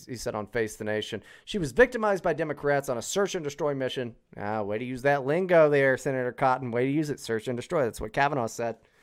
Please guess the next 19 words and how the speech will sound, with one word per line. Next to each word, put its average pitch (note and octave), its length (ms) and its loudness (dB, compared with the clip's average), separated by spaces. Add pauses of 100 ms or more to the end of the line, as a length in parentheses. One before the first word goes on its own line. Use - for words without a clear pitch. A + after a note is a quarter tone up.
(180)
It's - 100 -20
good. F#3 220 6 (760)
Uh, A#2 300 2
might D#3 200 2
be E3 80 0
the C#3+ 80 0
same D#3 200 0
as C3 100 -4
the, C3+ 200 0
uh, A2+ 80 4
digital C3+ 420 0
lynching A#2 460 -4 (260)
thing D#2+ 380 -10 (160)
that, - 300 -8
uh, F2 160 -2
Clarence G#2+ 320 -6
Thomas A#2 280 -6
uses. A#2 240 -16
Good. G3 220 -6